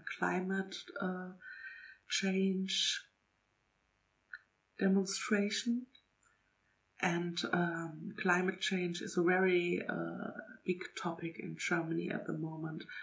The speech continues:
like in many other co-, countries. And, um, this demonstra-, demonstration will be in hundreds of cities. And, um, I'm,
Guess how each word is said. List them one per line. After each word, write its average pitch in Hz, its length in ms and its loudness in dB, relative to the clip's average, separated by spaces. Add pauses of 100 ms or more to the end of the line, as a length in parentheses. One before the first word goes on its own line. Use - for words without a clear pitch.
like 170 180 4
in 170 120 4
many 170 280 2
other 160 320 2
co-, - 400 -2
countries. 160 640 -6 (800)
And, 170 400 -2 (120)
um, 165 240 0
this 175 300 2
demonstra-, 180 680 4 (120)
demonstration 180 800 0
will 170 160 4
be 170 200 4
in 165 180 2 (120)
hundreds 180 520 -2
of - 160 -6
cities. 113 640 0 (1120)
And, 175 440 0
um, 170 240 4
I'm, 175 320 4